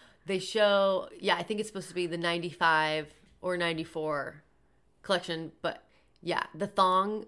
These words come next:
the, like, assless chaps with the thong that they show, that was a ninety-seven thing. Anyway, it was just really cool to see, like, how Tom Ford revamped the brand. Yeah, it, it felt like he really brought it into, like, I mean, they were just these, like, leather people,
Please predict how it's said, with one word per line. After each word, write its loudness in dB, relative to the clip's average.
the, -6
like, -2
assless 0
chaps 0
with -8
the -6
thong 0
that -10
they -4
show, -2
that -2
was -6
a -8
ninety-seven -4
thing. -6
Anyway, 0
it -4
was 2
just -6
really 0
cool -4
to -4
see, -6
like, -6
how 0
Tom -6
Ford -6
revamped -10
the -16
brand. -2
Yeah, 0
it, -6
it -6
felt 0
like -4
he -6
really -4
brought 0
it -4
into, -6
like, -8
I -4
mean, 0
they 6
were 4
just -2
these, -4
like, 0
leather 0
people, -2